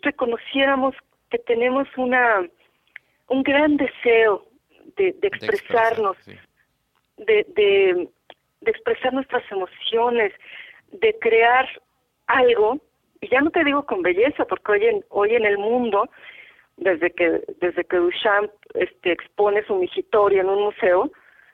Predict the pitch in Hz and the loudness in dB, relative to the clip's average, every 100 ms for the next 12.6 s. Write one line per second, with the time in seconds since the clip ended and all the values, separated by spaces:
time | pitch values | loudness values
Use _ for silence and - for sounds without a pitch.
0 | - - 226 233 - 349 294 403 - 220 | -6 2 4 4 2 2 0 -2 -2 0
1 | 240 220 202 214 220 240 196 - 185 - | 2 2 4 2 0 -2 -2 -4 -8 -2
2 | 339 392 320 - 110 110 _ _ _ _ | -2 -2 -4 -12 -20 -20 _ _ _ _
3 | _ _ _ _ 277 311 349 269 247 294 | _ _ _ _ 2 2 2 0 2 0
4 | 277 226 233 233 220 220 196 208 254 202 | 2 2 2 2 2 4 2 2 -2 -4
5 | - 160 165 160 - _ _ _ - 202 | -6 -4 -2 -4 -8 _ _ _ -2 2
6 | 220 202 196 185 240 190 170 165 170 - | 4 4 4 4 2 4 2 0 0 0
7 | 247 - 160 185 - - - 147 180 202 | -2 -2 -2 -2 -4 -6 -4 0 2 2
8 | 208 226 247 339 294 208 - - - - | 2 2 2 2 0 -2 -6 -20 -6 2
9 | 247 262 277 277 269 302 339 - - - | 4 4 2 2 2 2 2 -2 -20 -12
10 | - 269 294 370 349 339 339 330 294 - | -2 2 2 2 0 0 2 0 -4 -2
11 | 240 269 254 247 247 240 254 214 190 208 | -2 0 0 0 0 0 2 2 2 2
12 | 226 208 - 185 247 | 0 -2 0 0 0